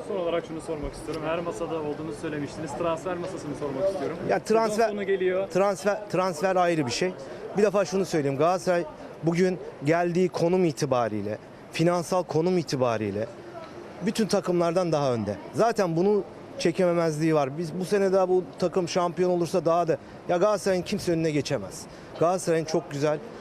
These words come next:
Speaker 2: projeleri var. Başkanımızın liderliğinde inanılmaz projeler şu anda geliştiriyoruz. Ve inşallah bunlar bu sene, yani bizim görev süremiz içinde Galatasaray'ın bugün Bankalar Birliği'nde olmamızdan dolayı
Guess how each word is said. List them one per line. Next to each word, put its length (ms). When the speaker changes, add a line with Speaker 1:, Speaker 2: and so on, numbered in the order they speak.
Speaker 2:
projeleri 520
var. 240
Başkanımızın 720
liderliğinde 800
inanılmaz 560
projeler 480
şu 160
anda 160
geliştiriyoruz. 720
Ve 120
inşallah 400
bunlar 380
bu 60
sene, 360
yani 280
bizim 260
görev 240
süremiz 440
içinde 460
Galatasaray'ın 600
bugün 260
Bankalar 540
Birliği'nde 600
olmamızdan 800
dolayı 380